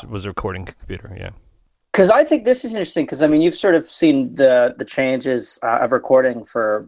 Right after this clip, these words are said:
Speaker 2: uh, I mean, almost, uh, you can remember, I'm sure you've probably worked on all of them.
Speaker 1: Oh,
Speaker 2: Like, I
Speaker 1: yeah.
Speaker 2: mean, if, and so, h-, um, when you first started using computers, did they,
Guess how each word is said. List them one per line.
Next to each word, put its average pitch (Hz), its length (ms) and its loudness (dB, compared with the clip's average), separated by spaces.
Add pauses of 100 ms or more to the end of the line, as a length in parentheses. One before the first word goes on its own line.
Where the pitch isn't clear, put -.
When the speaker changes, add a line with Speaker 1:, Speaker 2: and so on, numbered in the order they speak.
Speaker 2:
uh, - 140 -6 (320)
I 127 80 0
mean, 123 160 0
almost, 120 440 2 (180)
uh, 131 60 2
you 135 200 0
can 147 160 -2
remember, 147 460 6
I'm 147 140 2
sure 156 160 2
you've 147 140 2
probably 143 220 4
worked 143 220 0
on 131 100 0
all 349 220 2
of - 80 -10
them. 98 320 -16
Speaker 1:
Oh, 120 80 0
Speaker 2:
Like, 127 100 2
I - 40 2
Speaker 1:
yeah. - 60 -4
Speaker 2:
mean, 127 100 -8
if, 120 100 -10 (580)
and 165 180 4
so, 185 500 4 (140)
h-, 185 100 -2 (100)
um, 180 240 4
when 180 180 2
you 226 80 -2
first - 240 -2
started 156 220 4
using 143 280 2
computers, 151 600 -2
did - 160 -12
they, 143 320 2